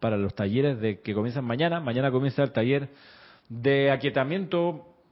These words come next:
a las tres de la tarde, hora de Panamá, y a las cuatro y media el taller de invocaciones, adoraciones y decretos.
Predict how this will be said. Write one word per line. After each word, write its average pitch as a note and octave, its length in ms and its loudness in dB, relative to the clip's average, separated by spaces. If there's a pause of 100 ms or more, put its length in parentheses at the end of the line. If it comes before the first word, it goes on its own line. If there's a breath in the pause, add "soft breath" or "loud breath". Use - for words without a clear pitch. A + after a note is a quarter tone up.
(140)
a B2+ 120 2
las B2 240 0
tres E3 200 4
de D#3+ 60 4
la D3+ 120 6
tarde, D#3+ 240 4
hora D#3 120 2
de D3+ 60 4
Panamá, C#3+ 380 0
y C#3 100 0
a C3 80 4
las B2 500 -2
cuatro D#3 340 4
y C#3+ 40 -2
media D#3 320 0
el D3 80 -6
taller C3+ 540 0
de A#2+ 260 0
invocaciones, B2 720 0
adoraciones B2+ 720 0
y B2 40 -4
decretos. A2+ 480 -4